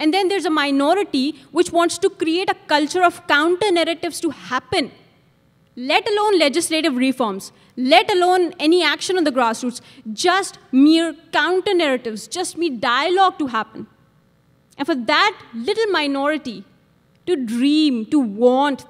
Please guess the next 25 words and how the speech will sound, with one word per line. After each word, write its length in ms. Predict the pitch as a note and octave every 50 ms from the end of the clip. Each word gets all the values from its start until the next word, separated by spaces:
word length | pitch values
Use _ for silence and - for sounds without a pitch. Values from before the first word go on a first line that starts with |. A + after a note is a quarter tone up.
| - -
this 140 | B3+ B3 -
culture 280 | - B3 A#3+ - C#4
of 140 | C#4 - -
counter 340 | - B3 B3 C4 C#4+ - F4
narratives 720 | D4 C4 B3 C4 E4+ F#4 E4 D#4 B3 G3+ - - - - - _ _ _ _ -
to 80 | C#4+ B3
happen 580 | A3 A3+ A#3 B3+ C4 - F#4 C#4 A#3 A3 B3 - - _ _ _ _ _ _ _ _ _ _ -
is 100 | D4 C#4+
a 60 | D#4
brave 280 | A#3 A3 C4+ C4+ D4 C4
enough 260 | C4 A3 G#3 G#3 -
thing. 280 | - - - - A3 - _ _ _ _ _ _ _ _ _ _ _ _ _ _ _ _ - -
Because 180 | C4+ E4+ F#4+ F4+
in 80 | G4 F#4
a 60 | F#4
country 500 | G4 F4+ D4+ E4 F#4 F#4+ - A4 A4+ A4+
where 120 | G4 G4+
you 100 | F#4 F#4
have 240 | E4 D#4 E4 E4 F4
a 40 | F#4+
certain 380 | - - F4 E4 E4+ F4 F#4
hegemony, 680 | E4 C4 C#4 C4+ A#3 C4+ D4+ C#4 C4+ A#3 A3 A3+ A3+ A#3+
in 80 | C#4+
a 60 | D4+
society 760 | C4 C#4+ C4+ - - C#4+ C4 D#4 F#4+ F4 D#4+ C#4+ B3+ C#4 D4+